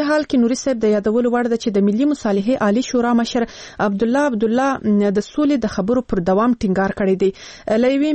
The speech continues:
میاشتې زیات وخت وسو چې د قطر په پلازمینه دوحه کې د افغان دولت او طالبانو د مرکچي پلاو ترمنځ د سولې خبرې په ټپه ولاړې دي، خو جګړې او تاوتریخوالي زور اخیستی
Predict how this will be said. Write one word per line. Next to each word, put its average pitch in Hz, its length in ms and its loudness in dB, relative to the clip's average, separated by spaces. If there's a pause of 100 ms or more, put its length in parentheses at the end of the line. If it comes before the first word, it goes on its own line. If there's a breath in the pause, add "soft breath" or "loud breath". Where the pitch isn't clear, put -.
میاشتې 294 320 -2 (120)
زیات 254 300 -2
وخت 233 340 -2
وسو 233 220 0
چې - 140 -2 (120)
د 190 160 -4
قطر - 240 -4
په 220 160 -2
پلازمینه 202 420 2
دوحه 190 300 0
کې 240 160 -2 (400 loud breath)
د 196 40 0 (120)
افغان 247 400 2
دولت 240 260 0
او 233 80 0 (120)
طالبانو 214 420 0
د 208 160 0
مرکچي 202 400 -2
پلاو 240 400 0
ترمنځ 226 360 0 (460 loud breath)
د - 20 2 (120)
سولې 277 220 2 (100)
خبرې 226 300 0
په 214 140 0
ټپه 233 200 -2
ولاړې 202 400 2
دي، 214 80 0
خو 220 240 0 (140)
جګړې 202 360 0
او 202 100 0
تاوتریخوالي 208 640 -2
زور 220 240 0
اخیستی 220 400 -2